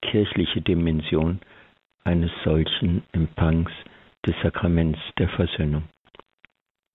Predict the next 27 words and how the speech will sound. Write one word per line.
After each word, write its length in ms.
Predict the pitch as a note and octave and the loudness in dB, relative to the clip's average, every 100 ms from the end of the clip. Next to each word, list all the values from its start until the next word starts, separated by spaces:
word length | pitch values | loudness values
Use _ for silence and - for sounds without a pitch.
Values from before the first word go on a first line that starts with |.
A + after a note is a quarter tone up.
| _ | _
So 120 | - | 2
möchte 260 | B2 B2 - | 4 4 0
ich 120 | G#2 | -2
nun 220 | G#2+ A2 | 2 2
in 140 | A#2 F2+ | 2 2
den 180 | E2+ E2 | 2 2
Ausführungen 920 | F#2 F2+ - G2+ D#2+ D#2+ D2+ D2+ - - - - | 0 0 -2 0 2 2 0 -2 -8 -14 -14 -4
fortfahren 600 | F2+ - - A#2 B2+ C3 - - - _ _ - | -2 -2 -2 0 2 0 -6 -18 -20 _ _ 0
und 180 | G#2 | 0
vor 200 | - E2+ | 2 0
allen 220 | - F#2 F2 | 2 2 2
Dingen 380 | F2 F2 D2+ | 0 2 2
heute 540 | E2+ E2+ F2 - F#2+ - | 2 2 2 -2 -2 0
auch 280 | E2+ D#2 - - - _ | -2 -2 -8 -16 -18 _
einige 400 | F#2+ F#2 F2 D2+ | 2 2 2 -2
praktische 800 | - - E2+ - E2 - E2 F2 - _ - - - _ | -2 -2 -2 -2 -2 0 0 -2 -6 _ -20 -20 -20 _
Hilfen 560 | - F#2 F2 - F#2+ E2 | 0 2 2 0 -2 0
geben 460 | E2+ D#2 E2 D#2+ - _ _ _ - - | 0 2 2 0 -4 _ _ _ -10 0
zum 260 | F#2 E2+ | 2 2
Empfang 720 | - - D#2 - F2+ F#2 G2 - | 0 -4 -2 0 2 2 0 0
des 160 | F2+ - | -2 0
Sakraments 600 | - E2+ - E2 D#2 D2+ - - | -4 -2 0 2 2 0 -6 -4
der 80 | F2+ | -4
Versöhnung. 680 | - F2+ - D#2+ D#2 F2+ G#2 _ _ _ _ _ _ _ _ - | 0 -2 0 0 0 -2 -6 _ _ _ _ _ _ _ _ 0
Kehren 180 | A#2+ | 4
wir 80 | B2 | 4
nochmal 300 | G#2 F2+ E2+ | 4 2 0